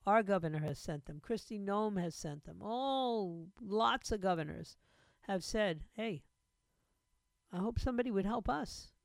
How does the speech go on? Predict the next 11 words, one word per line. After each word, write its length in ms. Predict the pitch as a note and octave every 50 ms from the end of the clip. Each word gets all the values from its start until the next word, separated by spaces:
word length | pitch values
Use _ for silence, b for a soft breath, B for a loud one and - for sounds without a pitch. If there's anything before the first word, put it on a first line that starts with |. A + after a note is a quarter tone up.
| _ -
if 100 | F3+ -
this 180 | - B3 G#3 -
was 140 | A3 -
happening 400 | A#3 A3+ A3 A3 A#3 A3+ G#3 F#3+
to 100 | - G#3+
us." 540 | G#3 G#3 A3+ C#4 F#4+ C4 G3+ - - - - - - _ _ _ _ _ _ _ _ _ _ _ _ _ _ _ _ _ _ _ _ _ _ _ _ _ _ _ _ _ _ _ _ _ _ _ _ _ _ _ _ _ _ _ _ - -
And 120 | - G#3 A#3
all 160 | B3+ E4+ A4+ G#4
the 80 | C#4 F#3+
political 560 | - - - G#3+ G#3+ A#3+ C#4+ G4 E4+ D4+ B3
propaganda. 800 | G3+ - A#3 A#3 A3+ - F#3+ G3 F3+ G3 G3+ G#3+ G#3 F#3+ D3+ D3